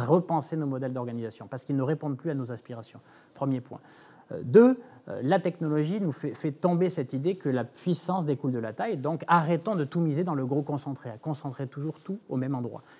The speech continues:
Et plutôt, essayons de travailler sur un modèle plus dispersé. Et donc, sur cette base-là, c'est là où les territoires rentrent en ligne de compte. On rentre dans le dur. Là, on va remettre la carte. Mon cabinet, donc, est un, un cabinet de recherche, j'ai la chance d'avoir des équipes absolument formidables, une dizaine de personnes. La moitié sont des gens qui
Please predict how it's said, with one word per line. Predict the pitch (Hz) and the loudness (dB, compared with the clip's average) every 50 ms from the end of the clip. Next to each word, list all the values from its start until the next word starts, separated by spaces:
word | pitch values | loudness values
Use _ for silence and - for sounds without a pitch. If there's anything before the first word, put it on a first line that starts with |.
| - - | -12 -10
Et | 120 | -8
plutôt, | 117 135 131 - 190 | -6 -6 -2 0 2
essayons | 185 143 - 151 147 | 2 2 0 -2 -4
de | 151 | -4
travailler | 131 - 123 110 127 165 185 | -4 -6 -6 -6 -6 -6 -6
sur | 170 - - 120 | -6 -6 -6 -6
un | 117 | -4
modèle | 113 123 151 170 160 | -4 -2 -2 -2 -2
plus | - - 147 | -4 -6 -6
dispersé. | 127 131 120 - - 107 - - - - _ - - - - - - _ - | -6 -6 -8 -12 -14 -18 -18 -18 -20 -20 _ -20 -20 -20 -20 -20 -10 _ 8
Et | 214 226 180 131 - - - - - - | 10 10 10 10 6 -4 -18 -18 -8 -2
donc, | 143 151 151 139 120 - | 0 2 2 2 0 -4
sur | - - 180 175 | -6 -6 -4 -4
cette | - - 147 135 | -2 -2 -4 -2
base-là, | 131 131 131 165 196 | 0 -2 0 0 -2
c'est | 214 - - | -4 -2 -2
là | 135 160 196 | -2 0 0
où | 185 | 0
les | 151 131 | -2 -4
territoires | - 151 143 135 127 113 - 131 147 185 185 - - _ - | -4 -6 -6 -6 -6 -6 -8 -8 -8 -8 -10 -12 -14 _ -14
rentrent | - 110 131 147 135 - | -10 -8 -8 -8 -6 -6
en | 123 | -6
ligne | 131 139 131 | -6 -6 -6
de | 110 | -8
compte. | 107 - - - _ - _ _ _ _ _ _ _ _ _ _ _ _ _ _ _ _ _ _ _ - - - - - _ - | -10 -14 -20 -20 _ -20 _ _ _ _ _ _ _ _ _ _ _ _ _ _ _ _ _ _ _ -20 -20 -20 -20 -20 _ -2
On | - 135 135 | 0 2 2
rentre | 135 165 175 165 | 4 4 4 4
dans | 139 131 123 | 4 2 0
le | 110 | -2
dur. | 92 85 - - - - _ _ - - _ _ - | -4 -6 -10 -16 -20 -20 _ _ -20 -20 _ _ 2
Là, | 139 147 | 4 4
on | 147 | 4
va | 127 131 | 4 4
remettre | 120 127 147 165 - | 2 2 0 0 -2
la | 139 113 | -4 -8
carte. | - - 98 - _ - - - - - | -8 -8 -16 -16 _ -20 -20 -20 -8 -2
Mon | - 175 | 0 2
cabinet, | 180 220 196 180 180 170 175 214 240 | 4 4 4 4 4 2 2 2 0
donc, | 180 135 123 - | 0 -2 -4 -6
est | 120 110 | -6 -6
un, | 131 120 123 120 | -6 -6 -6 -6
un | 127 | -6
cabinet | - 135 127 123 120 | -6 -6 -6 -4 -4
de | 113 | -6
recherche, | 107 104 - 185 190 143 | -6 -6 -6 -6 -6 -6
j'ai | 123 | -6
la | 107 107 | -8 -8
chance | - - 151 135 | -8 -6 -6 -6
d'avoir | 123 104 110 107 | -6 -6 -6 -6
des | 107 104 92 | -6 -6 -6
équipes | 101 98 139 123 - | -8 -8 -8 -8 -8
absolument | 113 - - 113 104 104 101 | -10 -12 -10 -10 -10 -10 -10
formidables, | - - 98 92 101 101 101 104 113 143 165 147 113 | -12 -12 -12 -12 -12 -10 -10 -6 -6 -4 -4 -4 -6
une | 104 | -6
dizaine | 104 101 110 107 | -6 -8 -8 -8
de | 101 98 | -8 -10
personnes. | 87 - 90 - - 180 180 175 | -12 -12 -14 -10 -8 -6 -4 0
La | 147 151 | 0 2
moitié | 160 170 170 165 - 175 | 2 2 0 -2 -2 -4
sont | 156 - 147 | -4 -4 -6
des | 127 123 120 120 113 117 123 | -6 -6 -6 -6 -8 -8 -8
gens | 113 135 139 | -8 -8 -8
qui | 131 - - 120 | -8 -10 -12 -12